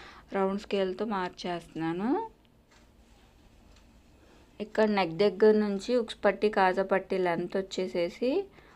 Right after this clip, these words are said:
ఒక ఫైవ్ ఇంచెస్, ఫైవ్ అండ్ హాఫ్ ఇంచెస్ ఉంటే సరిపోతుందండి. A-, at the same time హాఫ్ ఇంచ్ కిందకి మార్క్ చేసుకొని ఆర్మ్ హోల్ కూడా లోతు తీసేసుకోవాలి. ఇదిగోండి, కరెక్ట్గా ఫైవ్ అండ్ హాఫ్ ఇంచెస్ వచ్చింది. So, ఇక్కడ టూ అండ్ హాఫ్ ఇంచెస్కి మార్క్ చేసుకొని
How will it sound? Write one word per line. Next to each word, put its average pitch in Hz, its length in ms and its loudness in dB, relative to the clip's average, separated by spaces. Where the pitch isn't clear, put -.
ఒక 214 100 -10
ఫైవ్ 185 380 2
ఇంచెస్, 180 400 -2
ఫైవ్ 175 220 0
అండ్ 170 160 -2
హాఫ్ 170 160 -4
ఇంచెస్ 175 300 -6
ఉంటే 180 200 -4
సరిపోతుందండి. 170 800 -4
A-, 175 420 0
at 175 200 -8
the 185 140 -4
same 180 320 -2
time 214 200 -2
హాఫ్ 180 440 -4
ఇంచ్ 180 220 -8
కిందకి 190 300 -2
మార్క్ 180 380 0
చేసుకొని 196 280 -6
ఆర్మ్ 175 320 2
హోల్ 185 140 -4
కూడా 190 200 -2
లోతు 170 380 0
తీసేసుకోవాలి. 165 840 -2
ఇదిగోండి, 175 300 -4
కరెక్ట్గా 170 420 -4
ఫైవ్ 180 260 -2
అండ్ 165 200 -2
హాఫ్ 170 180 -4
ఇంచెస్ 165 340 -6
వచ్చింది. 170 520 -4
So, 202 140 -6
ఇక్కడ 185 540 0
టూ 202 60 2
అండ్ 185 200 2
హాఫ్ 185 160 -2
ఇంచెస్కి 185 400 -6
మార్క్ 170 400 -4
చేసుకొని 180 540 -4